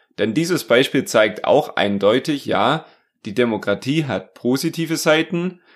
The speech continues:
und hat vielleicht auch seine Kehrseiten, seine Schattenseiten. Sehr positiv an der ganzen Diskussion ist,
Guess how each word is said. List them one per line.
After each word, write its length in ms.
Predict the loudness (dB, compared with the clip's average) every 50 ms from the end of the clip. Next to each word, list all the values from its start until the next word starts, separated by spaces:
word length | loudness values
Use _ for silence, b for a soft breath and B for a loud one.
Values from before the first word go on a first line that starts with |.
| b b
und 200 | b -2 0 2
hat 160 | 0 0 0
vielleicht 320 | 0 0 0 0 0 0 -2
auch 100 | -2 0
seine 480 | 0 0 0 0 0 -2 -4 -6 -8 _ _ -16
Kehrseiten, 640 | -6 -2 2 2 2 2 0 -4 -6 -6 -4 -4 -6 -4
seine 300 | -2 -2 0 0 -2 -4
Schattenseiten. 1080 | -2 0 -2 -2 -2 -2 -8 -8 -8 -6 -6 -4 -6 -6 -6 -10 -14 -16 -16 -16 _ B B B B B B B
Sehr 200 | 2 2 2 2
positiv 640 | 4 4 4 4 4 2 -4 -2 -2 -2 -2 -2
an 140 | -2 0 2
der 140 | 4 2 2
ganzen 360 | 2 -2 -4 -2 -4 -4 -2
Diskussion 720 | -2 -4 -4 -4 -6 -6 -6 -2 0 2 2 2 0 0 0
ist, 340 | 0 0 0 0 -4 B